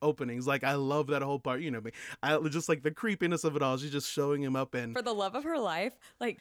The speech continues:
Speaker 2: she did not do a very good job. Like, if that were, you know, the love of my life, I would be, like, very careful making sure everything looks good. I'd be like a plastic surgeon, and she's just like, "Eh, that's good enough. It's still gaping, but there's some little
Speaker 1: <laughs>
Speaker 2: stitches covering it." But obviously, he had to look creepy, so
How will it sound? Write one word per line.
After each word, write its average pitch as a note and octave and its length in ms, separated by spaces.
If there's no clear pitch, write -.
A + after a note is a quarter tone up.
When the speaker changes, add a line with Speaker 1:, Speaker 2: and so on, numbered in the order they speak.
Speaker 2:
she D4+ 200
did A#4+ 200
not G#3 260
do B3 160
a A3+ 60
very G3 340
good F#3+ 240
job. E3+ 440
Like, F3+ 200
if - 140
that A3 200
were, C#4 480
you G#3+ 140
know, G#3 100
the F#3+ 140
love F#3 180
of G3 80
my F3 260
life, E3 360
I F#3+ 160
would G#4+ 140
be, A3 100
like, F#3 220
very A#3+ 260
careful A#3+ 480
making G#3+ 320
sure C4 180
everything B3 400
looks G3 200
good. C4+ 120
I'd C#4 140
be B4 80
like A#3 140
a E3+ 60
plastic B3 500
surgeon, A3 480
and F#3+ 80
she's G#3+ 160
just G#3+ 160
like, A3 180
"Eh, D4+ 140
that's E4 260
good A#3 160
enough. F3 300
It's A3+ 140
still A3 160
gaping, E3+ 440
but E3+ 120
there's B3 180
some A3 100
little - 220
Speaker 1:
<laughs> G#4 80
Speaker 2:
stitches - 380
covering D#3+ 380
it." G#2+ 140
But B3+ 220
obviously, A#3 640
he A#3+ 120
had F#3+ 240
to F#3+ 80
look F3 240
creepy, D#3 540
so D3+ 500